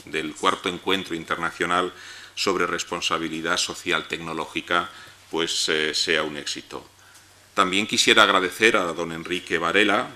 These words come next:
presidente de la Fundación Tecnología Social, por confiar en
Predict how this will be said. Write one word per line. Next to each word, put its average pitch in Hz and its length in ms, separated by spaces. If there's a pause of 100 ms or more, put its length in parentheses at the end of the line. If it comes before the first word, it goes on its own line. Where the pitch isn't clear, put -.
(160)
presidente 82 460
de 85 80
la 82 100
Fundación 85 720
Tecnología 82 640
Social, 95 520 (600)
por 85 240
confiar 85 560
en 82 580